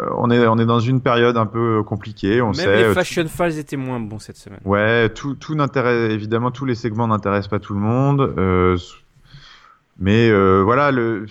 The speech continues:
Speaker 1: le, l'objectif d'un go-home show, c'est quand même évidemment de, bah, de, de mettre, de mettre tous les participants de la carte, euh, d'un pay-per-view dans les meilleures conditions et le public aussi dans les meilleures conditions pour,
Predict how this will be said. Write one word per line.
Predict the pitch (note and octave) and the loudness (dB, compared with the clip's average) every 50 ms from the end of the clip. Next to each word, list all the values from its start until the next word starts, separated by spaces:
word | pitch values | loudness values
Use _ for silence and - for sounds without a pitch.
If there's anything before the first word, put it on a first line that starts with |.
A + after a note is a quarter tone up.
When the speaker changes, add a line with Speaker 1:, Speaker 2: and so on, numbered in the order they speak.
| - - - - C#3+ C#3 | -16 -20 -20 -20 -20 -16
Speaker 1:
le, | C3 A#2+ A2+ | -12 -10 -8
l'objectif | - B2 C3 B2 B2 B2+ B2+ - D3 B2+ | -6 -6 -4 -4 -6 -8 -8 -10 -6 -4
d'un | B2+ A#2 | -2 -2
go-home | A#2 A2+ A#2 A2+ A2+ | 0 0 0 0 -2
show, | A2 - C#3 | -2 -4 -6
c'est | B2+ - A#2 | -6 -6 -6
quand | - - G#2+ | -4 -2 -2
même | G#2+ G#2+ | -2 -2
évidemment | G2+ F#2 F#2+ F#2+ G2+ G2 G#2 G#2 A2 | -2 -4 -2 -2 -2 -2 0 -2 -2
de, | A2 G2 F#2 F2+ F2+ E2+ | -2 -2 -2 -2 -2 0
bah, | F2 F2 | -2 -2
de, | F2+ F2+ F2+ F2 | -2 -2 -4 -4
de | E2 F2+ F2+ | -4 -4 -2
mettre, | F#2 F#2+ G2 G2 - - F#2 F2+ F2+ | -2 -2 -2 -2 -2 -2 0 0 0
de | F2 F#2 | 0 0
mettre | F#2 G2+ G#2+ G#2+ - - | 0 0 0 0 -2 -6
tous | G#2+ - - - F#3+ | -8 -10 -4 0 2
les | E3+ D3+ | 2 2
participants | - C3 - - - A#2+ A2 B2 A#2 - C3 | 2 0 -4 -4 -8 -10 -10 -12 -8 -6 -6
de | B2 A#2+ | -4 -4
la | A2+ G#2+ | -4 -4
carte, | G#2+ C3+ B2 A#2 - - - | -2 -4 -4 -4 -6 -10 -14
euh, | - F2+ F#2 F#2+ G2 F#2+ F#2+ F2 F#2 F#2 F2 G2 G2 | -14 -12 -8 -6 -6 -4 -4 -4 -4 -4 -4 -6 -4
d'un | F#2 G2 F#2+ | -4 -4 -4
pay-per-view | A2 G#2 - - G2 G2 F#2+ A2 A#2 | -4 -4 -2 -2 -2 -2 -2 -4 -4
dans | G#2 F#2 | -2 -2
les | F2+ F2+ | -2 0
meilleures | F#2+ G#2 G#2+ A2+ A2 - | 0 0 0 0 0 -2
conditions | - G#2 G#2 G2 - - - A#2+ A#2+ A#2+ A#2 - | -4 -4 -4 -6 -6 -6 -6 -6 -4 -6 -6 -2
et | - B2 B2+ | 0 2 4
le | B2+ A#2+ A2+ | 4 2 2
public | - A#2 A2+ A#2+ B2 B2 | 0 -4 -4 -4 -2 -2
aussi | A#2 G#2+ - - C3 C3 | -2 -4 -2 -4 -4 -2
dans | A2 G2 | 0 0
les | G2 G2 | 0 0
meilleures | G2 G2 G2+ - | 0 0 -2 -2
conditions | - G2 G2 G2 F#2 - A2+ A2 | -4 -6 -6 -6 -8 -8 -10 -10
pour, | G#2 - G2+ G2 G2+ F#2+ D#2 - | -8 -8 -6 -2 -2 -2 -2 -2